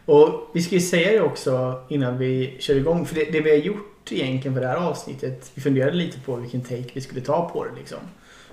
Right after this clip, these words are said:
Eh, men det är egentligen att vi har, vi, vi har formulerat en del frågor, men framförallt har lyssnarna då formulerat massor med frågor om safe. Så det är egentligen dem vi kommer mest fokusera på att gå igenom idag.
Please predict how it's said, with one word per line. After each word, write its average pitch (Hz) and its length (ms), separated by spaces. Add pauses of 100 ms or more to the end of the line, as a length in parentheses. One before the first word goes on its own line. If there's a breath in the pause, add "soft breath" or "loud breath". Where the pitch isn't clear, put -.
(120)
Eh, 131 180
men 143 100
det 175 100
är 151 40
egentligen 127 320
att 123 60
vi 131 100
har, 139 180 (340)
vi, 147 140
vi 156 220
har 180 320 (100)
formulerat 143 320
en 131 80
del 120 140
frågor, 123 460
men 139 220
framförallt 135 380
har 170 80
lyssnarna 180 560
då 131 260
formulerat 120 300
massor 127 160
med 127 80
frågor 131 220
om 127 80
safe. 135 240 (440 soft breath)
Så - 100
det - 20
är 139 40
egentligen 135 240
dem 143 260
vi 156 100
kommer 147 200
mest 135 380
fokusera 139 520
på 127 220
att 123 120
gå 139 120
igenom 135 300
idag. 156 180